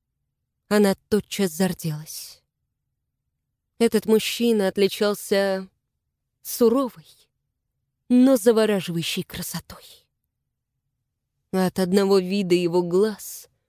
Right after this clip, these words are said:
у нее всякий раз холодок по спине пробегал. Те выглядели, как у тигра. Желто-коричневая радужка с вкраплениями темных полос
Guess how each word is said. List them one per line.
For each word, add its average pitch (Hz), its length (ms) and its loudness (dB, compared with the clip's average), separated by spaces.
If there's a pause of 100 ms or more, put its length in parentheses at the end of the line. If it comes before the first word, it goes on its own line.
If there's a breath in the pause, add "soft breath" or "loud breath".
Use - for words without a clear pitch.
(200)
у - 20 2
нее 233 220 4
всякий 247 400 0
раз 226 200 0
холодок 220 760 -4
по - 80 -10
спине 196 380 0
пробегал. 190 520 0 (1400)
Те 196 320 -6
выглядели, 240 560 2
как 262 240 0
у 285 60 -2
тигра. 214 680 -2 (960)
Желто-коричневая 220 1400 0
радужка 190 720 -6 (640)
с - 140 -12
вкраплениями 233 840 0
темных 208 600 -2
полос - 840 -8